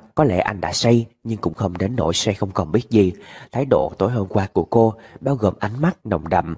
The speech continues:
tình ý mà khắc sâu trong đầu anh. Đúng, anh thừa nhận. Sau khi bị cồn rượu gây mê,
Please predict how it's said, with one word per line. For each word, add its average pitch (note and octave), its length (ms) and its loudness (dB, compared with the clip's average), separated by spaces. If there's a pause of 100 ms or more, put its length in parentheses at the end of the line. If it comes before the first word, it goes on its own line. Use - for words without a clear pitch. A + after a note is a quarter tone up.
tình F#2 180 0
ý G#2 400 2
mà F2 100 -2
khắc A#2+ 220 -8
sâu F#2+ 240 0
trong F#2+ 200 -6
đầu D#2+ 120 -2
anh. A2+ 200 -2 (760)
Đúng, A#2+ 320 0 (180)
anh C3+ 140 -2
thừa A#2+ 140 0
nhận. E2 320 -2 (920)
Sau - 220 0
khi B2+ 140 0
bị F2+ 160 -2
cồn E2+ 260 -2
rượu D#2 240 0
gây G2+ 140 -4
mê, A2+ 280 4